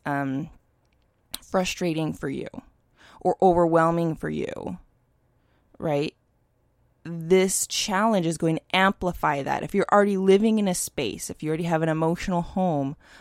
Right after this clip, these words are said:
of frustration and overwhelm, this challenge is definitely going to amplify it. Okay, so it's like, right, and here's an analogy for the books.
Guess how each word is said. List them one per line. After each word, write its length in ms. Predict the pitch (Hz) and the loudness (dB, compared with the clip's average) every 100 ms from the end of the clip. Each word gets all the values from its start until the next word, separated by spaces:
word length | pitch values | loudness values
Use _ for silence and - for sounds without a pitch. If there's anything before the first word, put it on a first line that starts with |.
| - | -8
of 160 | 175 | -6
frustration 880 | 165 156 151 - 156 151 - 156 151 - | -4 -4 -4 -4 -4 -4 -4 -4 -4 -6
and 120 | 151 - | -6 -4
overwhelm, 680 | 180 202 165 143 139 156 - - - - _ _ _ _ _ | -2 0 0 0 0 -4 -10 -20 -20 -20 _ _ _ _ _
this 600 | 160 151 147 170 180 185 - | -16 -14 -2 2 2 0 -4
challenge 440 | - 180 156 151 | -4 -2 0 -2
is 180 | 143 - | -6 -4
definitely 560 | - 151 - - - | 0 0 0 -6 -6
going 340 | 143 147 139 135 | -4 -2 -2 -4
to 200 | - - | -8 -8
amplify 540 | 135 135 - - - - | -6 -6 -10 -10 -10 -10
it. 480 | - - - - - _ _ _ _ _ _ _ _ - - - _ | -12 -14 -14 -14 -16 _ _ _ _ _ _ _ _ -20 -20 -20 _
Okay, 240 | - 185 180 | -2 0 0
so 240 | - 220 | 2 4
it's 180 | 226 - | 4 2
like, 560 | 302 311 311 - - - | 4 4 4 -2 -12 -14
right, 240 | - 139 - | -6 -6 -4
and 100 | 147 | 2
here's 200 | 208 240 | 4 8
an 120 | 233 | 8
analogy 400 | 196 190 185 170 | 8 6 4 0
for 120 | - | -2
the 80 | 147 | 0
books. 400 | 151 156 - - | 4 4 2 -10